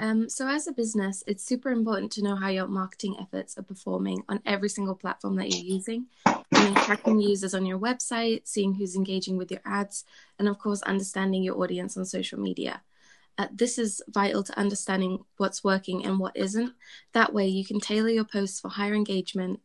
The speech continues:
and make sure that your content is reaching the audience that you want. Facebook Analytics has been a great way to do this, as it tracks likes, views, and engagement, while also providing information on who your audience is and how they're interacting with your page. Since Facebook can reach over one and a half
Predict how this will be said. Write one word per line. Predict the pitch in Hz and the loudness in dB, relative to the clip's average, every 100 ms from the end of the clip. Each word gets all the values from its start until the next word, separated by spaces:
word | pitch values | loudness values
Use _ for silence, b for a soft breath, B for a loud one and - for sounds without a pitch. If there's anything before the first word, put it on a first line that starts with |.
| - | 2
and | 208 | 4
make | 208 208 | 4 2
sure | - 196 | 0 0
that | 190 | 0
your | 196 | -2
content | 196 208 202 202 190 | -2 -2 -2 -2 -4
is | - - | -6 -4
reaching | - - 98 | -6 -4 -6
the | - | -4
audience | 98 196 202 - | -4 -4 -6 -6
that | - | -4
you | 196 | -4
want. | 196 190 - _ _ - - _ _ - | -2 -2 -4 _ _ -20 -20 _ _ 4
Facebook | 247 254 294 | 4 4 0
Analytics | 277 262 226 220 220 | 2 4 4 2 0
has | 208 | -2
been | 202 208 | 0 0
a | |
great | 202 190 - | 2 0 2
way | 196 | 0
to | 190 | 0
do | 180 175 | -2 -2
this, | - - - | -2 -4 -6
as | - 190 | -4 -2
it | - | -2
tracks | - - | -6 -4
likes, | 196 196 196 - | 0 0 -2 -6
views, | - 185 185 - | -2 -2 -2 -2
and | 214 220 | 2 2
engagement, | 226 214 202 196 - 196 202 - _ _ | 2 2 0 -2 -4 -6 -6 -10 _ _
while | - 208 | 2 2
also | - 214 214 | 4 0 0
providing | 220 214 208 202 202 | -2 0 0 0 0
information | 196 - 196 196 - 190 | -4 -2 0 0 -2 -4
on | 202 202 | -4 0
who | 214 | 2
your | 220 214 | 2 2
audience | 208 196 196 - | 0 0 -2 -4
is | 196 185 180 - | -2 -2 -4 -4
and | 202 | -4
how | 196 190 | -2 -2
they're | 190 190 | 0 -2
interacting | 190 - - 202 185 | -4 -6 -8 -6 -6
with | 185 | -6
your | 190 | -8
page. | - 190 - - _ _ _ _ _ | -6 -8 -8 -10 _ _ _ _ _
Since | - 240 233 | -2 -2 0
Facebook | 240 233 277 - | 0 0 -4 0
can | 254 | 2
reach | 220 - | 2 2
over | 202 196 | 0 0
one | 196 208 | 0 2
and | 220 | 2
a | 226 | 2
half | 214 190 | 2 0